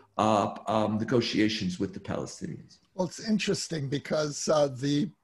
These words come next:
Speaker 2: one poll that I saw after the signing of the agreements that asked the question about a two-state solution, the only poll that I saw, showed that a plurality of Israelis now support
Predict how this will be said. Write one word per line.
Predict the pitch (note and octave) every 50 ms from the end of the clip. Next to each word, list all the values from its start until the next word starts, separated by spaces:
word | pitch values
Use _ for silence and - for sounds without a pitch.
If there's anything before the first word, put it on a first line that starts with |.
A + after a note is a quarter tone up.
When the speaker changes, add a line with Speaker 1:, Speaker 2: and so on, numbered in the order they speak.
| _ -
Speaker 2:
one | A#2+ C3+ E3+ A3+ C4+ A3
poll | - - - F3+ D#3+ D3+ D#3 C#3+
that | C3+ C#3 C3 B2+
I | A#2+ A2+
saw | G#2 - - - - D3 C3 B2 B2 A#2+ A#2+ A2+ - - _ _ _ _ - -
after | D3+ D3+ E3 D#3 - - E3 D3+
the | B2+ A2+
signing | - - - D#3 C#3 C3+ C3+ C3 C3+ C#3 A#2+ A#2+
of | A2 -
the | B2 A#2
agreements | G#2+ F#2+ - A2+ B2+ C#3 C#3 B2 A#2 A2 A2 - - - - - - - - - - -
that | D3+ C#3+ C#3+ - - _
asked | D#3+ D#3+ F#3+ G#3+ F#3 - - -
the | E3+
question | - - - F#3+ E3 D#3 - - - - D3 B2 A#2+
about | A2+ B2+ B2+ A#2
a | A2+
two-state | - - D3+ C3 - - A#2+ A2+ A2 -
solution, | - A#2 A2+ C3+ F3+ C#3+ - - A2+ - - - A#2
the | A#2 A#2+
only | C#3 D#3 E3+ E3+ C#3+
poll | - - A#2+ B2 A#2 A2+
that | - - -
I | - -
saw, | - - - - - - - - - -
showed | - - - - - - G3+ G3 G3+ G3+ F#3+
that | F#3 D#3+ - - -
a | D#3+ D3
plurality | B2+ - - - - E3 D3 C#3 B2+ C#3 C#3+ C#3+ E3 F#3 F#3+ G3 G3+ G3+ F#3+
of | F3+ C#3+
Israelis | C#3+ B2 G2+ C3 B2 C3 D3+ D3+ C#3 B2+ A#2+ B2 B2+ A2+ - - - _ - - - _ _ _ _ -
now | B2 B2 C3+ C#3+ C#3+ C#3+ D3
support | C3+ - - - - - - F3+ D3 C#3 C3 B2+ A2+